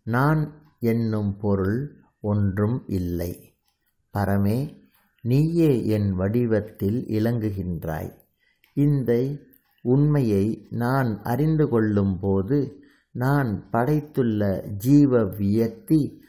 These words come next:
மறைந்துபட்டு போகிறது. யான், எனது என்பனவற்றை உன் சொரூபத்தில் கரைத்து விடுவதைத் தவிர எனக்கு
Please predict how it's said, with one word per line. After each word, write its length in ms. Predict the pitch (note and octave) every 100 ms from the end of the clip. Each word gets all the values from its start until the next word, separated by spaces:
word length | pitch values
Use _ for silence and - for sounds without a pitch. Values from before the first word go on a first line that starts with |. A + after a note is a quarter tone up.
| _ _
மறைந்துபட்டு 840 | G2 A2 B2+ D3+ C#3+ B2+ A#2+ - D#3+
போகிறது. 1080 | - A#2 G#2+ G2+ G#2+ F#2+ F2+ E2+ D2+ - _ _ _ _ _ _ _ _ _ _ -
யான், 580 | G#2 G2+ G#2 B2+ D3+ - _
எனது 800 | - A2 A2 A2 G2+ B2 D3 D#3 - -
என்பனவற்றை 1400 | C3 D#3+ D#3 B2+ G#2+ G2 F2+ F2 - C3 D3+ B2 - - _ -
உன் 280 | D3 D3 C3+
சொரூபத்தில் 960 | C#3+ C#3 D#3+ C#3 B2 - - G#2+ G2 - - - _
கரைத்து 720 | - C3+ D#3 E3+ D#3+ D3+ A#2+ G#2+
விடுவதைத் 640 | A2 G2+ G2 G2+ G2 -
தவிர 680 | G#2 G2+ G#2 A2+ C3+ C3 - _ _
எனக்கு 880 | A2+ A2+ A#2 G#2+ - - D3 - -